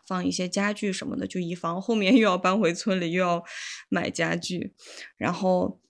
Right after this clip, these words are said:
那个村民家是他已经改好了电的，然后他用报纸都贴好了墙，炕应该也都重新打过，呃，门窗也都换了。那个他，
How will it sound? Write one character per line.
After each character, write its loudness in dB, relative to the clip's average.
那 2
个 4
村 2
民 4
家 2
是 0
他 -2
已 -2
经 -4
改 2
好 -2
了 0
电 0
的， -8
然 -2
后 -2
他 -4
用 -2
报 2
纸 -6
都 -2
贴 -4
好 -6
了 -4
墙， -8
炕 -2
应 0
该 2
也 0
都 -4
重 -6
新 -4
打 -6
过， -6
呃， -2
门 4
窗 4
也 4
都 2
换 -2
了。 -8
那 2
个 -2
他， -2